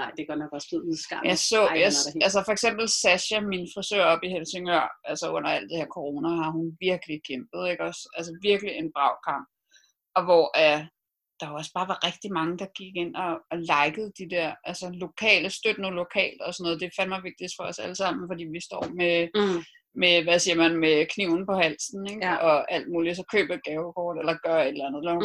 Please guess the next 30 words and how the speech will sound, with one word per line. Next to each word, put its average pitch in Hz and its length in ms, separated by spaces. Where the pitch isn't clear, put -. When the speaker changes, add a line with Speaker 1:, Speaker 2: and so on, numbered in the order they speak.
Speaker 2:
være 170 100
Speaker 1:
Mm. 170 80
Speaker 2:
med 143 120
at - 80
gå - 40
på 175 40
internettet 151 480
og, 160 60
og 170 40
køb 180 220
de 165 80
her 165 140
ting. 170 180
Speaker 1:
Ja. 185 120
Speaker 2:
Støt, 180 160
støt 208 200
det 202 160
her, 196 120
øh, 156 240
fordi 175 220
at 135 60
det 160 120
er 165 140
super 156 220
vigtigt, 190 360
Speaker 1:
Mm. 190 80
Speaker 2:
eller 170 220
også - 180
så 175 60
ligger 160 160